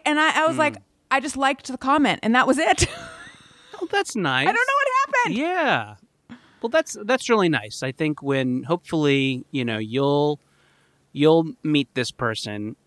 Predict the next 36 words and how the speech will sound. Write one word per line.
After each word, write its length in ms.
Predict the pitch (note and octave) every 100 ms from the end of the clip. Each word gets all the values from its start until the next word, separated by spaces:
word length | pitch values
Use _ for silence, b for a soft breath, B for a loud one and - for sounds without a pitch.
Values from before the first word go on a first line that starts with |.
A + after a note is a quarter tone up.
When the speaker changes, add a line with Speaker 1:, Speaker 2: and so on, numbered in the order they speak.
| _
Speaker 2:
you 120 | B2
know, 420 | A2 G#2+ G#2 G#2+ -
when 380 | C3 A#2 A2+ A2
the, 360 | A#2 A2+ G#2+ G2+
um, 380 | G2+ G#2 G#2 - _ _ _ _ _ - -
when 220 | D3 B2+
the 120 | B2 -
arcs 400 | C#3+ C#3+ - D3
are 100 | C3
leaving 380 | C3 C3+ C3 A#2
Earth. 440 | G2+ A2+ - - _ _ _ _ - B B B B F#3
Speaker 1:
When 180 | A3 A3
the 80 |
New 220 | A3 A3+ A#3
World 260 | A3+ A3
Order 240 | G#3+ G3+ G3+
kicks 320 | A#3 F#3+ G3+
in, 300 | F#3 F3 E3
if 120 | F3
I'm 200 | F3 F3
permitted 600 | - F#3+ F#3 F3+ F3+ D#3
to 340 | - E3+ D#3 - -
exist. 560 | F3+ D3+ F3 E3+ G#2+ A#2+
Speaker 2:
Right, 340 | B2 G#2+ -
exactly. 480 | A#2+ A2 G#2 - A3+
And 80 | D#4+
I 120 | F4
think 200 | - D4
Speaker 1:
'Cause 140 | D4 G3+
Speaker 2:
that 120 | -
the 80 | E3+
new 340 | D3+ C#3 C3+
society 600 | A#2+ B2+ - B2 A#2+ A#2
will 160 | A2+ A2
need 400 | A2 A#2+ A2+ -
podcasters. 880 | A#2 C3+ - G2+ - - C#3+ -